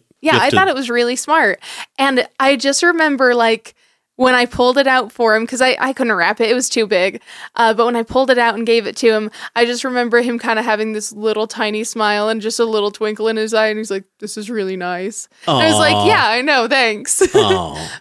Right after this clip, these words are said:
Speaker 1: But I remember this one year I gave him a big box full of Hick-, like, Hickory Farm stuff, and he was like, "Hey, thanks." You know, no biggie.
Speaker 2: Just kinda threw it on the counter with
Speaker 1: Kinda.
Speaker 2: the other stuff.
Speaker 1: Kinda.
Speaker 2: Put it with all the other things.
Speaker 1: And I finally said to him, I was like, "Pop, do you not like Hickory Farms?" And he's like, "Yeah, not really."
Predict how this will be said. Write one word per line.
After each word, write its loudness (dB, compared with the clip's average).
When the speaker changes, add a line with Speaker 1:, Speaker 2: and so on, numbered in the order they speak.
Speaker 1:
But 2
I 2
remember 2
this 0
one 2
year 0
I 2
gave 0
him 0
a 2
big 2
box 0
full 2
of 0
Hick-, -2
like, 0
Hickory -2
Farm 0
stuff, 0
and 0
he 2
was 2
like, 2
"Hey, 0
thanks." -4
You -2
know, 2
no 4
biggie. 2
Speaker 2:
Just 2
kinda 2
threw 4
it 4
on 4
the 2
counter 2
with 4
Speaker 1:
Kinda. 2
Speaker 2:
the 4
other 2
stuff. 0
Speaker 1:
Kinda. 2
Speaker 2:
Put 2
it 4
with 4
all 4
the 4
other 2
things. 0
Speaker 1:
And 2
I 2
finally 0
said 2
to 0
him, -2
I 0
was -2
like, 0
"Pop, 2
do -6
you 0
not 4
like 2
Hickory 2
Farms?" 2
And -2
he's -2
like, -2
"Yeah, 2
not 2
really." -2